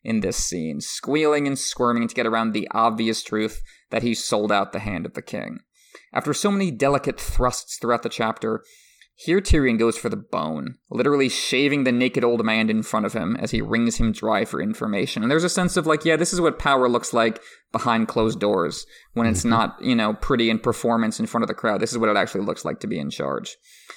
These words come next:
Speaker 1: And yet on reread, it's striking how little Tyrion actually gains from this interrogation.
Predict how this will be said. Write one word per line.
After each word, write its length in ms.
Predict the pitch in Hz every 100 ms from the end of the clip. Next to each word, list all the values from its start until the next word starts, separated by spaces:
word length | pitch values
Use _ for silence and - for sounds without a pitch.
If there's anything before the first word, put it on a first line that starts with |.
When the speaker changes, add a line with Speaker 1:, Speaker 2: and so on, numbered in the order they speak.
| - -
Speaker 1:
And 100 | 143
yet 140 | 185
on 160 | 208 135
reread, 600 | 117 202 202 117 113 - - - - _ _
it's 160 | 147 -
striking 380 | - 220 226
how 140 | 214 175
little 420 | 117 127 196 220 -
Tyrion 380 | - - 156 147
actually 280 | 135 - 147
gains 320 | 120 123 143
from 100 | 165
this 140 | 160 165
interrogation. 720 | 147 151 127 120 135 196